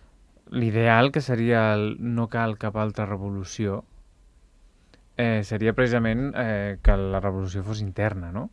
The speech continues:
I llavors em, em, em ve al cap l'educació. Vull dir, hauria de ser, i professor, vull el teu consell com a professor, <laughs> el, el, hauria de ser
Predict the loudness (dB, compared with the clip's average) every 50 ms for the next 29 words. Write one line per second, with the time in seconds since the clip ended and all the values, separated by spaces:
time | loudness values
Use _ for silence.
0 | -14 _ _ _ _ _ -20 _ -12 -4 -2 0 0 0 0 0 -2 -2 -4 -4
1 | -6 -6 -8 -10 -8 -4 -2 -2 -2 -2 -4 -6 -4 -4 -4 -4 -6 -10 -12 -14
2 | -8 -8 -8 -8 -8 -12 -20 -20 -20 _ _ _ -20 _ -20 -20 -20 _ _ _
3 | -10 -8 -6 -4 -2 -2 -2 -2 -2 -2 -2 -2 -2 -2 -2 -2 0 0 2 0
4 | -2 -2 -4 -6 -8 -8 -10 -10 -12 -16 -12 -12 -12 -6 -2 0 0 0 -2 -4
5 | -8 -10 -12 -14 -14 -14 -12 -12 -10 -8 -8 -8 -8 -10 -12 -10 -10 -10 -8 -8
6 | -12 -12 -8 -8 -8 -8 -8 -8 -8 -8 -8 -8 -8 -10 -10 -12 -6 -2 -2 -2
7 | -2 -6 -14 -14 -14 -6 -2 -2 -2 -2 -4 -14 -14 -12 -12 4 8 8 8 8
8 | 8 4 6 6 8 8 8 8 8 10 10 10 10 10 8 6 8 8 10 8
9 | 8 8 8 8 6 6 6